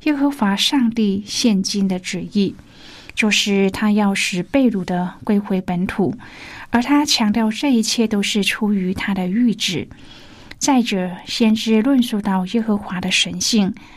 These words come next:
他是天地间唯一的真神，在他之外再没有别的救主。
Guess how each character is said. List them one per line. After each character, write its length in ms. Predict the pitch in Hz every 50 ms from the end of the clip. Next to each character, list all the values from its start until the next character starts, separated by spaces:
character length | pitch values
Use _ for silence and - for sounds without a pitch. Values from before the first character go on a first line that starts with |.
| - - - - - -
他 220 | - - 240 226 220
是 380 | 214 - - 220 208 202 202 190
天 280 | 196 - 240 226 226
地 160 | 220 233 214 202
间 320 | 202 - 220 214 208 214 202
唯 140 | 196 185 185
一 120 | 185 196
的 140 | - 190 185
真 220 | - - 190 202
神， 440 | 208 - - 180 175 180 185 190 214 - - - - - - -
在 140 | - - 247
他 240 | 240 - 247 240 233
之 220 | 233 - - 277 285
外 260 | 277 285 262 233 202
再 220 | 202 - 226 214
没 200 | 208 196 190 190
有 200 | 202 190 185 190 -
别 180 | - - 175 180
的 80 | - 190
救 240 | - - 196 175
主。 320 | 170 - - 175 165 147